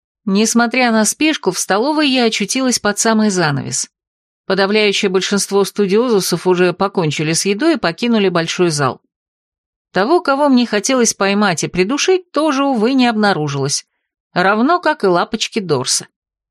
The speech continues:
Но я не расстроилась, просто схватила поднос, торопливо рассказала стоявшей за прилавком женщине, что именно хочу съесть, и уже через две минуты сидела за ближайшим столиком и активно жевала.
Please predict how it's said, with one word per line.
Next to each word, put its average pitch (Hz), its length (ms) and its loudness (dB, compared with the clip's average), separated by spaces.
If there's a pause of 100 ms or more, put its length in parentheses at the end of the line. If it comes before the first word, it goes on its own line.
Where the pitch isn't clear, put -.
(320)
Но 320 280 0
я 311 240 0
не 302 100 2
расстроилась, 190 680 2
просто 349 340 0
схватила 185 500 2
поднос, 240 500 -2
торопливо 254 440 0
рассказала 180 520 2
стоявшей 190 520 2
за 175 120 0
прилавком 185 520 0
женщине, 175 500 -2
что 185 200 -2
именно 170 340 0
хочу 175 320 0
съесть, 254 520 -4 (540)
и 233 140 0
уже 302 220 0
через 269 320 -2
две 233 180 0
минуты 226 400 0
сидела 202 460 0
за 202 120 0
ближайшим 147 540 -2
столиком 277 540 -2
и 185 40 0
активно 185 500 0
жевала. 143 500 -2